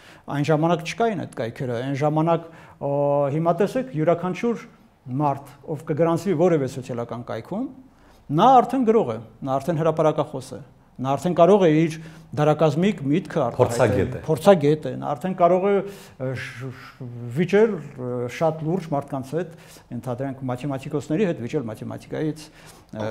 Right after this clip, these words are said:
Speaker 1: գրականագետների հետ վիճել գրականությունից։ Եթե այս մարդկանց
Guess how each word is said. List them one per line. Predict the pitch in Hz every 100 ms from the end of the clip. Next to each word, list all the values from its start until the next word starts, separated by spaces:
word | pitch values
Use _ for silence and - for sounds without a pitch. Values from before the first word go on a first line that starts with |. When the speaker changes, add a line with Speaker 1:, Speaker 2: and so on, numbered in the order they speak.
| 113
Speaker 1:
գրականագետների | 127 135 147 143 151 156 190 208
հետ | 170 101
վիճել | 110 120 113
գրականությունից։ | 110 113 113 110 147 190 185 - - - -
Եթե | 127 156 190 202 180
այս | 180 175 170
մարդկանց | 165 160 160 180 180 180